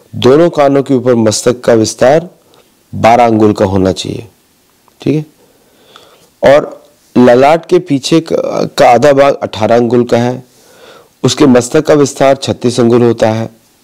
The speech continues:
पूरा सिर। केश समूह का विस्तार बयालीस अंगुल का है। केशों के अंतर्भाग से दाढ़ी तक का विस्तार सोलह अंगुल का है।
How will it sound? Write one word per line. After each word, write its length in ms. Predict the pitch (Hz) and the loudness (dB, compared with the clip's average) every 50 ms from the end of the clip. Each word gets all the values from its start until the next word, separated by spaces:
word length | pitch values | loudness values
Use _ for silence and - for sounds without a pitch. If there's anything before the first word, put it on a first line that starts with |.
| _ _ _ _ _ _ _ - | _ _ _ _ _ _ _ -6
पूरा 220 | 127 120 110 104 | -2 0 0 0
सिर। 340 | 92 - - - 123 123 120 - - _ _ - - - - - _ _ _ _ - | 0 -2 -6 -4 -2 -4 -4 -4 -8 _ _ -20 -20 -20 -20 -20 _ _ _ _ -2
केश 340 | - 160 175 202 202 190 - | 2 2 4 4 2 0 -4
समूह 400 | - 156 135 127 123 110 92 85 - _ _ _ _ _ - | -2 -2 0 0 0 -2 -2 -4 -10 _ _ _ _ _ -4
का 80 | - 117 | -2 0
विस्तार 420 | 110 104 107 - - 110 110 110 | 0 0 -2 -2 0 0 0 0
बयालीस 600 | 101 98 92 95 107 104 101 110 123 135 123 131 | -2 -4 -4 0 2 2 4 4 2 0 0 0
अंगुल 240 | 123 120 113 117 117 | -2 0 0 0 0
का 140 | 113 117 113 | 0 0 -2
है। 160 | 110 110 110 120 - _ _ _ _ _ - - - _ _ _ _ - | -2 -2 -6 -10 -14 _ _ _ _ _ -20 -20 -20 _ _ _ _ 0
केशों 340 | 147 143 143 139 170 170 170 | 0 2 2 2 2 0 2
के 120 | 165 170 - - - - | 2 2 0 0 -4 -4
अंतर्भाग 680 | 135 127 127 123 147 170 175 147 135 127 131 131 120 | -2 0 0 0 2 0 2 2 0 0 0 0 -2
से 180 | - - 143 131 | -2 -2 -2 -2
दाढ़ी 440 | 123 107 98 110 107 117 139 151 151 | -2 0 0 2 2 2 2 0 -2
तक 200 | - 131 123 - | -2 -4 -4 -2
का 120 | - 120 | 0 0
विस्तार 640 | 117 113 104 - - - 110 107 107 104 110 - _ _ _ _ _ _ _ _ _ _ _ _ _ - - _ _ _ _ _ _ - - - _ _ _ _ - - - - - - _ _ - | 0 0 -2 -4 -2 0 0 2 0 0 -4 -8 _ _ _ _ _ _ _ _ _ _ _ _ _ -20 -20 _ _ _ _ _ _ -20 -20 -20 _ _ _ _ -20 -20 -20 -20 -20 -20 _ _ -16
सोलह 320 | - - 117 117 123 123 | -6 -2 0 2 2 2
अंगुल 260 | 123 123 123 127 127 | 2 2 2 0 0
का 140 | 120 127 120 117 | 2 0 0 0
है। 240 | 117 117 117 - | -2 -4 -6 -10